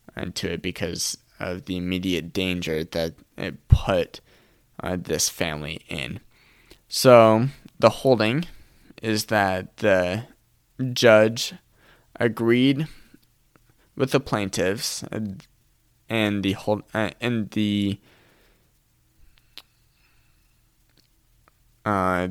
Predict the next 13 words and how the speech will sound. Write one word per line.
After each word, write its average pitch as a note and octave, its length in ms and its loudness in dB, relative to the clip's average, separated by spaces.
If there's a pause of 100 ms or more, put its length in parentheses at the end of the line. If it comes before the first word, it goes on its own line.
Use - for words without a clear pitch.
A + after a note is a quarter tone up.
(120)
the G2 460 0 (320)
initial A#2 400 2
ruling F#2 560 0 (160)
was - 680 -2 (640)
upheld. A1 400 -4 (800)
So - 160 -4
the A2+ 160 2
analysis, A#2+ 800 4 (140)
uh, A#2 140 2
the A2 120 -2
court - 440 2
compares A2+ 540 4
Winterbottom G#2+ 720 0